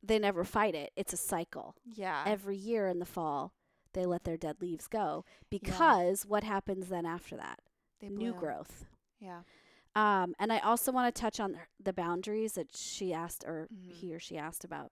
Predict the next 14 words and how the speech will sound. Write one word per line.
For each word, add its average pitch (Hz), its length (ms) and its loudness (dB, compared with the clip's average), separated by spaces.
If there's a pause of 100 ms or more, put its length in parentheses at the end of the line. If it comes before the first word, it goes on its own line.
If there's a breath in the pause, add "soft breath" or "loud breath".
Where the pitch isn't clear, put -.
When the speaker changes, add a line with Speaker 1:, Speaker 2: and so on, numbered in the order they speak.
Speaker 2:
It's - 180 -14
a 180 40 -10
she. - 280 -14 (140)
Speaker 1:
She 226 260 -2
asked 180 380 -4
about 170 360 -2 (440)
boundary 180 320 -2
setting. 247 460 -2 (1800 soft breath)
The 214 100 2
fact 240 320 4
that 269 100 -2
you 214 80 -4
set - 320 4
boundaries 190 840 2